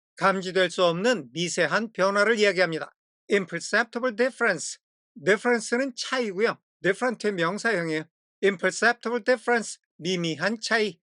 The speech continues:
파생어는 imperceptibleness, 전미사 ness는 성질, 상태, 성격을 나타내는 명사를 만들어요.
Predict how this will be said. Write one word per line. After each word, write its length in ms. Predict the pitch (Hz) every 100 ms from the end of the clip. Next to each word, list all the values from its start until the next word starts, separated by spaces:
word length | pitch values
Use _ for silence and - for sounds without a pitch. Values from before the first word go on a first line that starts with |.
| _ -
파생어는 720 | 190 180 190 170 180 254 294
imperceptibleness, 1200 | 170 160 165 - 226 233 233 247 233 226 - - - _ _
전미사 400 | - 190 208 190 208
ness는 680 | 202 214 - 208 233 190
성질, 560 | 135 - 202 208 233 190
상태, 580 | - 214 220 220 233 170
성격을 520 | - 208 220 220 202
나타내는 640 | 180 175 180 180 240 175 139
명사를 440 | 160 202 240 240
만들어요. 560 | 202 165 151 156 156